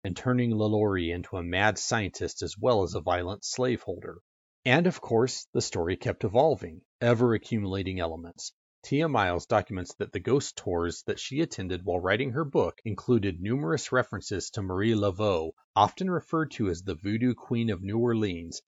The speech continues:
having some sort of involvement in LaLaurie's affairs, despite there being zero evidence of the two having had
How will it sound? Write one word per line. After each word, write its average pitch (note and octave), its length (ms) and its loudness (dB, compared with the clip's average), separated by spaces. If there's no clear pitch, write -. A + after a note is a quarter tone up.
having A2+ 520 2
some - 520 0
sort F#2+ 280 0
of F2+ 80 -6
involvement F2+ 640 0
in F#2 160 -6
LaLaurie's F2 600 -2
affairs, F#2+ 600 2
despite - 440 -2
there C3 120 4
being F#2+ 540 -4
zero G#2+ 460 2
evidence G#2+ 480 -2
of F#2 100 -8
the - 80 -10
two G2+ 280 -4
having F#2+ 280 -4
had F#2+ 300 -2